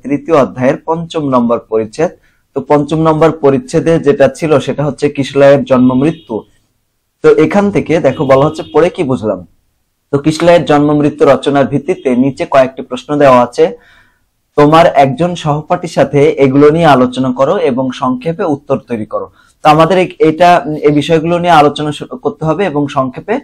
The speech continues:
উত্তর তৈরি করতে হবে। তো দেখো প্রথম যে প্রশ্নটা, মানে ক নম্বর,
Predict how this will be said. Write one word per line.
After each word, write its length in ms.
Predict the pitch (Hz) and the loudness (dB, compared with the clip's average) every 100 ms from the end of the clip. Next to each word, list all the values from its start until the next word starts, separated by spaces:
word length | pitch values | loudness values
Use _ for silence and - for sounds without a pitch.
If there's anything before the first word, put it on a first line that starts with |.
| _ _ _ | _ _ _
উত্তর 240 | 170 165 175 | -10 -4 -2
তৈরি 260 | 160 139 | 0 0
করতে 280 | 123 117 117 | -2 -6 -8
হবে। 260 | 117 101 - _ _ | -8 -8 -12 _ _
তো 80 | 147 | 2
দেখো 280 | 160 - 156 | 2 2 0
প্রথম 380 | 165 165 196 185 | -2 -4 -4 -4
যে 120 | 180 | -2
প্রশ্নটা, 600 | - 135 - 127 143 190 - _ _ _ 131 | -2 -2 -2 -2 -2 -4 -8 _ _ _ -2
মানে 160 | 143 | 0
ক 100 | 143 | 2
নম্বর, 440 | 151 143 127 151 | 2 4 2 2